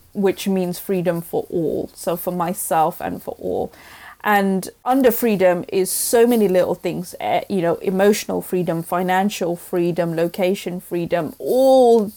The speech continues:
different types of freedom. But for me, it's working towards that, because through energetics, I energize things,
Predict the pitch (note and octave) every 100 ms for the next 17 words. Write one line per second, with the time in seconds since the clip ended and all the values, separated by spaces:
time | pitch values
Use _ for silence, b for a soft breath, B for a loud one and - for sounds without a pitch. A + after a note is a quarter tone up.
0 | - - - - G#3+ G#3 G3 G#3 - -
1 | F3 - F#3 F3+ E3 E3 - B B B
2 | B B B B B _ B3 G#3+ - _
3 | _ _ _ - G#3+ G#3+ C4+ A#3 F3+ F3
4 | - _ _ A3 G3+ - A3+ G3 F3+ G#3
5 | A3+ A#3 C4 A3+ G#3+ F3 F3 F3+ F3 -
6 | D#3+ C#3+ - - F#3+ - G3 F#3 - _
7 | - G#3+ A3+ A3+ G#3+ G3 F#3 - G#3+ G#3+
8 | - E3 - - - _ _ _ _ -
9 | G#3 F#3+ F#3 F#3 - - G#3 A3+ G3+ G3
10 | F3+ F3+ F#3+ - F#3 F3 F3+ F#3 F3+